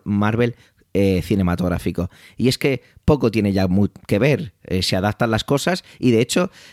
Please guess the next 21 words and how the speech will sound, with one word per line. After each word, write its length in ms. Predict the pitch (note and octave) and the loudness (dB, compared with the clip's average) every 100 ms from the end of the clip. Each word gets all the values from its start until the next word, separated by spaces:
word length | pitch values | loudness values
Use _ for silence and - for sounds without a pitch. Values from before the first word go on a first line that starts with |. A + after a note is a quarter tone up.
| - | -6
casi 300 | B2+ B2+ D#3 | -4 0 0
empieza 320 | C3+ C#3+ C3+ | 0 -2 -2
a 20 | |
ser 140 | - A#2 | 0 0
al 100 | G2+ | 0
revés. 460 | F#2 B2+ B2+ - | 0 0 -2 -2
Los 220 | A2 G2 | 0 0
cómics 440 | - D3+ D3+ C#3 D3+ | 0 0 0 -2 0
ya 160 | G2+ | 0
hace, 260 | G2 - G2 | 0 -2 -4
tenemos 280 | G2+ G2 G2+ | -2 -2 0
varios 260 | G#2 G2 | 0 -2
ejemplos, 360 | - C3+ D3 A2 | -2 -2 -2 -4
por 100 | F#2+ | -4
ejemplo, 320 | G#2+ G#2+ G2 - - _ - | -4 -2 -2 -4 -14 _ -6
un 160 | G2+ | -2
ejemplo 300 | G2 G#2+ G#2 | -2 0 -2
fácil 260 | C3 B2 C#3+ | -2 -2 0
es 160 | A#2+ | 0
Nick 160 | A2+ G2+ | -2 -4
Furia. 380 | - F#2+ F#2 | -2 0 0